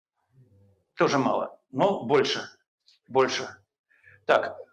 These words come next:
про это я скажу, про термоядерный синтез. Это довольно забавная история. Варп-драйв. Все слышали такое слово? О, больше рук. Больше рук. Так, хорошо.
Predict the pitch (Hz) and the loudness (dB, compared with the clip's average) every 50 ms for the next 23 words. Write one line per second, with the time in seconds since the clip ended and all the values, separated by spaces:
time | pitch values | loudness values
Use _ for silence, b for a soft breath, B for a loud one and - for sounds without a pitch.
0 | _ _ - 151 190 214 214 208 190 185 190 170 - - 202 151 143 139 - 120 | _ _ 4 6 6 6 6 6 4 4 4 2 2 2 0 0 0 -2 -4 -4
1 | 120 160 147 151 156 156 156 147 151 151 151 143 - 220 190 170 160 147 156 147 | -2 -2 0 2 2 2 4 2 2 0 0 -2 -2 -4 -4 -4 -6 -8 -8 -2
2 | 147 165 175 175 170 160 156 170 165 170 156 156 156 156 151 - 147 117 104 90 | 2 2 4 4 4 2 2 4 4 4 4 4 2 -2 -2 0 0 0 0 -2
3 | - - - _ _ _ _ _ _ _ _ _ _ _ _ _ _ _ _ _ | -4 -8 -14 _ _ _ _ _ _ _ _ _ _ _ _ _ _ _ _ _
4 | _ _ _ _ 131 127 127 _ _ _ _ _ _ _ _ _ _ _ _ _ | _ _ _ _ _ _ _ _ _ _ _ _ _ _ _ _ _ _ _ _
5 | _ _ _ _ _ _ _ _ _ _ _ 123 175 226 240 226 233 202 - 220 | _ _ _ _ _ _ _ _ _ _ _ 6 8 8 8 8 6 6 6 8
6 | 233 247 208 175 - - - - - - _ _ _ _ _ _ _ _ - - | 8 8 8 6 4 2 -4 -8 -12 -16 _ _ _ _ _ _ _ _ 2 4
7 | 277 277 277 277 - - 214 190 - 202 185 196 175 156 - 165 147 123 110 107 | 4 4 4 4 4 4 4 4 4 4 4 4 2 2 2 0 0 0 0 -2
8 | - - _ _ _ _ _ _ _ _ _ _ _ _ _ _ _ _ _ _ | -4 -8 _ _ _ _ _ _ _ _ _ _ _ _ _ _ _ _ _ _
9 | _ _ _ _ _ _ _ _ _ _ _ _ _ _ - 135 185 214 190 139 | _ _ _ _ _ _ _ _ _ _ _ _ _ _ 0 4 4 6 6 4
10 | - - - - _ _ _ _ _ _ _ _ 139 170 202 196 - - 156 143 | 2 -2 -6 -12 _ _ _ _ _ _ _ _ 0 0 2 2 2 2 2 0
11 | 127 - - - - _ _ _ _ _ _ _ _ _ _ _ _ _ _ _ | 0 -2 -6 -12 -16 _ _ _ _ _ _ _ _ _ _ _ _ _ _ _
12 | _ _ _ _ _ _ _ - 131 139 139 139 - 135 117 110 104 - - 135 | _ _ _ _ _ _ _ -4 0 0 0 0 -2 -4 -6 -8 -10 -8 -6 -6
13 | - - - - 170 202 202 - 170 131 - - - | -6 -6 -6 -6 -4 -4 -2 -2 -2 -4 -4 -6 -10